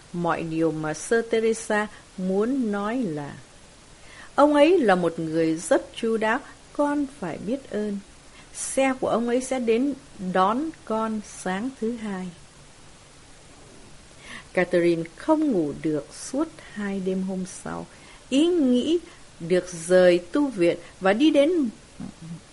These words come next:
thế giới bên ngoài đột nhiên làm nàng sợ hãi. Nàng cảm thấy trần trụi và lạc lõng. Có lẽ tốt hơn hết là ta đi xa,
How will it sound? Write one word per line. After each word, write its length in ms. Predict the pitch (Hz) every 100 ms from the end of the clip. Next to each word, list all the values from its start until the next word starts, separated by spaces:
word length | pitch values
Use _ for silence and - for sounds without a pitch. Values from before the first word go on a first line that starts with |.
| - -
thế 260 | 247 302
giới 360 | 277 214 226 339
bên 360 | 262 233 262 262
ngoài 480 | 170 165 165 160 156 - - 160
đột 200 | 170 165 -
nhiên 480 | 233 247 254 247 247 - - - -
làm 520 | 156 156 156 151 151
nàng 220 | 156 151 147
sợ 360 | - - 160 -
hãi. 300 | 151 - 226 247 - - - - - - - - - - -
Nàng 180 | 240 233
cảm 220 | 196 185
thấy 280 | 262 285 370 -
trần 300 | 214 190 185
trụi 220 | - 185 - - -
và 180 | 160 165
lạc 340 | 160 156 156 151
lõng. 340 | 151 165 - 262 - - - - - - - - -
Có 140 | 170
lẽ 300 | 185 170 - 233 - - - -
tốt 140 | 370
hơn 140 | 330 294
hết 280 | 320 349
là 280 | 220 196 180
ta 420 | 180 - - 269
đi 300 | 269 262 269
xa, 480 | 269 - - 254 254